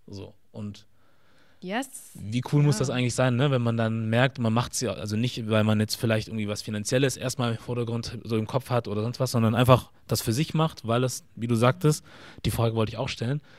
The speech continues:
Speaker 1: was leicht Therapeutisches irgendwie auch hat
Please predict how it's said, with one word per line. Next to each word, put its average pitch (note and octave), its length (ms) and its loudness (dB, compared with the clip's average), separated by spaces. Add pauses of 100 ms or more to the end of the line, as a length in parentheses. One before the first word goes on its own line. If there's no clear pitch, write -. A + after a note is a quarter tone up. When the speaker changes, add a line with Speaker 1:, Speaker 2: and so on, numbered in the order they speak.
(280)
Speaker 1:
was A2+ 240 -4
leicht A#2 340 -2
Therapeutisches C#3 720 2
irgendwie C3+ 320 0
auch B2+ 220 -2
hat - 260 -2